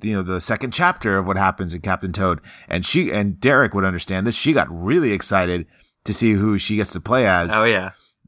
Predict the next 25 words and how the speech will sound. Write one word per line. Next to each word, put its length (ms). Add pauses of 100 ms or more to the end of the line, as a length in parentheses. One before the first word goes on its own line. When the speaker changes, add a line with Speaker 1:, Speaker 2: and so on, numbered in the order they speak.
(120)
Speaker 1:
And 200
so 360
she 520
literally 460
told 280
me, 300 (520)
"Go, 680 (400)
you 140
can 160
go 180
do 180
your 120
work. 220
I'll 80
be 120
fine. 420
You 120
don't 100
wanna," 320
she 160
wanted 340
to 80
be 180
by 220
herself 560